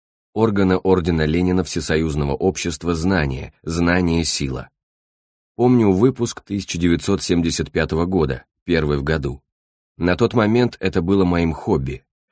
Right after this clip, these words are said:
как правило, я принимал душ, прогуливался минут десять-пятнадцать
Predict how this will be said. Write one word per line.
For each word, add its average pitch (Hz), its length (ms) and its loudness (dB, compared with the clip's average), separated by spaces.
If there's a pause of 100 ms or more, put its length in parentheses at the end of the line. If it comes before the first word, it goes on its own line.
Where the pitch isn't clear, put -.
(260)
как 98 160 -2
правило, 120 320 2
я 92 220 2
принимал 78 420 0
душ, 95 440 -4 (100)
прогуливался 85 680 -2
минут 76 260 0
десять-пятнадцать 80 920 -6